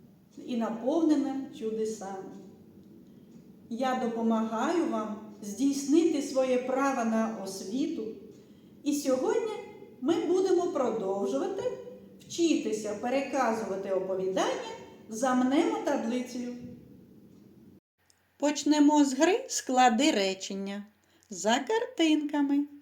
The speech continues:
Дівчинка плаче, тому що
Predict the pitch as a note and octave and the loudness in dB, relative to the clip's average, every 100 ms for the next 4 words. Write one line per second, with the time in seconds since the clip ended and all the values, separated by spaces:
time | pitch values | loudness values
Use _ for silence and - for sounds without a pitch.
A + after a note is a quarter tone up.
0 | _ _ _ _ _ - - G3 C#4 A#3+ | _ _ _ _ _ -12 -6 2 4 4
1 | - A3 G3+ F#3 G3+ F#3 A#3 A3+ G3 F3+ | 2 -2 -2 0 0 4 8 8 8 2
2 | F3+ - D#4 - - _ _ _ _ _ | -2 6 6 6 -8 _ _ _ _ _
3 | _ _ _ _ _ C4+ B3+ A3 G3+ F3 | _ _ _ _ _ 8 10 10 6 2
4 | F#3 - - F#4+ | 0 2 4 4